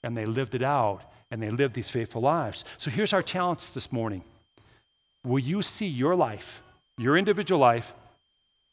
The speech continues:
as a furtherance of God's story of faithfulness? So I would challenge you this way.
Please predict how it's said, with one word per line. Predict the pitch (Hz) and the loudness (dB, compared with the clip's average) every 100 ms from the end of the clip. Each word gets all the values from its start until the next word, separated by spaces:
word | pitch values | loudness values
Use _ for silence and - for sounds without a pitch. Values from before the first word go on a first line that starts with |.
| _ _ _ | _ _ _
as | 127 117 | -6 -4
a | 123 | -6
furtherance | - 156 160 165 160 - - | -2 0 2 2 0 -4 -8
of | 113 | -4
God's | 139 135 127 127 - - - _ _ _ _ _ _ _ _ _ _ - - _ _ _ _ _ _ _ _ | 6 8 8 8 2 -6 -10 _ _ _ _ _ _ _ _ _ _ -20 -20 _ _ _ _ _ _ _ _
story | - - 147 147 151 | -4 4 6 8 4
of | - 117 | -2 -2
faithfulness? | 131 123 107 101 92 - - - _ _ _ _ _ _ _ 1077 1077 _ 1077 _ _ _ _ _ _ _ _ | 0 0 -2 -8 -8 -10 -10 -16 _ _ _ _ _ _ _ _ _ _ _ _ _ _ _ _ _ _ _
So | - 135 | 0 2
I | 143 135 | 8 8
would | 160 156 110 | 8 4 0
challenge | - 156 180 185 | 4 6 6 4
you | |
this | 156 - | 0 0
way. | 123 113 | 0 -2